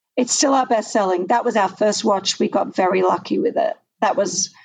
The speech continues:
our first watch. People loved it. That was the one that made almost two hundred thousand dollars. First go, no one knew who we were. <laughs> And they paid us almost four hundred bucks per watch at that time. It was cheaper because it was on pre-sale.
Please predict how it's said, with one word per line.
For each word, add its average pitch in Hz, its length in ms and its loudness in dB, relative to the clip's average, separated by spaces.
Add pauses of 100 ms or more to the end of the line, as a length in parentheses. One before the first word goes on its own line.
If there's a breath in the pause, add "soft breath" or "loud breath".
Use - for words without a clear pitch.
(280 soft breath)
our 214 80 -2
first 247 380 -2
watch. 202 320 0
People 226 260 -2
loved 190 280 0
it. 190 100 0
That 208 100 0
was 190 120 -2
the 269 100 -4
one 196 160 0
that 202 100 0
made 180 160 2
almost 185 240 2
two 202 100 0
hundred 190 220 -2
thousand 185 300 0
dollars. 175 500 0 (640 loud breath)
First 190 320 0
go, 185 320 2
no 185 180 2
one 185 140 2
knew 180 140 0
who 196 140 0
we 175 100 0
were. 185 460 0 (140)
<laughs> - 160 -6 (540 loud breath)
And 190 120 2
they 185 140 4 (200)
paid 202 180 0
us 180 320 0
almost 185 360 0
four 185 120 2
hundred 185 240 -2
bucks 180 240 -2
per - 220 -4
watch - 260 0
at - 100 -4
that - 220 -4
time. - 360 0 (440 loud breath)
It - 120 -8
was 180 120 0
cheaper - 520 0 (180)
because - 220 -8
it - 80 0
was 170 120 0
on 175 140 2
pre-sale. 190 680 -2